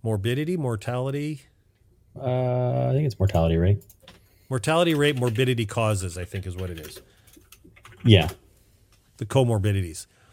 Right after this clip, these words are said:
Speaker 1: And you look at these numbers and you say, "Okay, if I am under sixty, the odds of me dying are so low, so
Speaker 2: Mm-hmm.
Speaker 1: low."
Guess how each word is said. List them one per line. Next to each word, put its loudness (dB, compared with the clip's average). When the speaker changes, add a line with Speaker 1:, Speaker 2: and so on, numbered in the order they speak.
Speaker 1:
And 0
you 2
look 0
at -6
these 0
numbers 0
and -2
you 0
say, -4
"Okay, -4
if -4
I -6
am -2
under -2
sixty, -6
the 2
odds 4
of 0
me 2
dying 2
are 0
so 4
low, 2
so 8
Speaker 2:
Mm-hmm. 12
Speaker 1:
low." -2